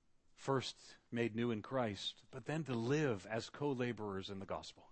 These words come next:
Just with your head bowed and your eyes closed for just a moment,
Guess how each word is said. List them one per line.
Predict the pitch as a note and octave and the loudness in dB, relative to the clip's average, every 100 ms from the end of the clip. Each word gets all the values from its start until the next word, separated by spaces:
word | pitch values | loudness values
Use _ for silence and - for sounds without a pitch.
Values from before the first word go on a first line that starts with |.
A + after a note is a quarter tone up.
| - - - - - - - - _ - - | -20 -20 -20 -20 -20 -20 -20 -20 _ -20 -18
Just | - D#3+ D#3 | -6 -2 0
with | A#2+ | 0
your | G2 | 2
head | A#2 | 2
bowed | G#2+ G#2+ G#2+ | 2 2 2
and | G2 | 0
your | F#2+ | 0
eyes | G#2 - | -2 -2
closed | - G#2 - | -2 -2 -2
for | G2+ | -8
just | G2+ - | -8 -6
a | G2 | -4
moment, | G2 F#2 | -4 -6